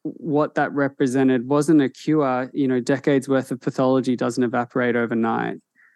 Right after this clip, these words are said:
What his story did, though, was almost put a pin in the inflammation of shame and loneliness and disconnection that I'd been feeling my whole life that was trying to protect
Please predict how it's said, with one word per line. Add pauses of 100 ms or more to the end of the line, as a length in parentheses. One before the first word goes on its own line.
(280)
What
his
story
did,
though,
was (540)
almost
put
a (120)
pin (720)
in
the (120)
inflammation
of
shame
and
loneliness
and
disconnection
that
I'd
been
feeling
my
whole
life
that
was
trying
to
protect